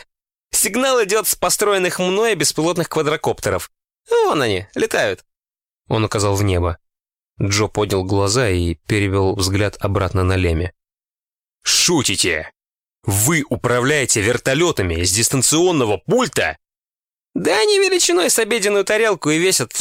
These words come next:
чуть больше килограмма. Вот такие малютки. На каждой из них пошло электронных деталей баксов на пятьдесят.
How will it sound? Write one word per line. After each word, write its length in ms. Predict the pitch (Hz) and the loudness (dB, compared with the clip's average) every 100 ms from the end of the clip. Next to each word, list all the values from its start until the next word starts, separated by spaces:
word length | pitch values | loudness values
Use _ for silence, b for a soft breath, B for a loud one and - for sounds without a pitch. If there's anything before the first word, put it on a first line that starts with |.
| 156 | -4
чуть 240 | - 311 349 | 0 0 0
больше 320 | 285 233 - | -2 -2 -2
килограмма. 580 | 240 233 233 220 - - _ _ _ _ _ _ - | 0 0 0 -2 -2 -6 _ _ _ _ _ _ -6
Вот 260 | 135 196 - | -2 -2 0
такие 360 | 240 240 220 | -2 -2 0
малютки. 580 | 196 190 165 - 101 90 _ _ _ _ _ _ | 0 2 0 -2 -6 -8 _ _ _ _ _ _
На 140 | 208 220 | -4 -2
каждой 380 | 254 233 226 | 0 0 0
из 40 | 233 | 0
них 180 | 269 - | -2 -2
пошло 360 | 214 - 214 | -2 0 0
электронных 480 | 208 196 214 208 190 | 0 0 -2 0 0
деталей 400 | 196 - 208 160 | -2 -2 0 0
баксов 400 | 143 160 - 156 | -2 -2 -2 -2
на 60 | 151 | -2
пятьдесят. 600 | 165 156 165 117 92 | -2 0 0 0 -2